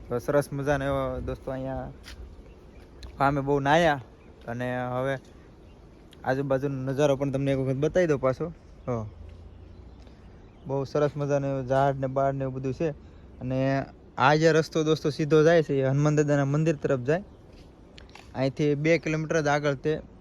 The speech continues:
ઉભેળ હનુમાનજી મંદિર આવેલું છે. અને આપણે જે ફાર્મે નાહવા ગયા હતા એ આ ફાર્મ સામે દેખાય, તમને બતાવું. તો આ જે છે આ ફાર્મની અંદર આપણે નાહવા માટે આવ્યા હતા. અને સરસ મજાનો એવો દોસ્તો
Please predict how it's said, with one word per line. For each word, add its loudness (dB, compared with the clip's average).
ઉભેળ 4
હનુમાનજી 0
મંદિર 4
આવેલું 6
છે. 0
અને -4
આપણે 4
જે 2
ફાર્મે 0
નાહવા 2
ગયા 0
હતા 0
એ 0
આ 2
ફાર્મ -2
સામે -2
દેખાય, 2
તમને -2
બતાવું. 0
તો -6
આ -6
જે -4
છે -4
આ -12
ફાર્મની -2
અંદર -2
આપણે -4
નાહવા -2
માટે -2
આવ્યા 4
હતા. -2
અને -2
સરસ 2
મજાનો 2
એવો -2
દોસ્તો -2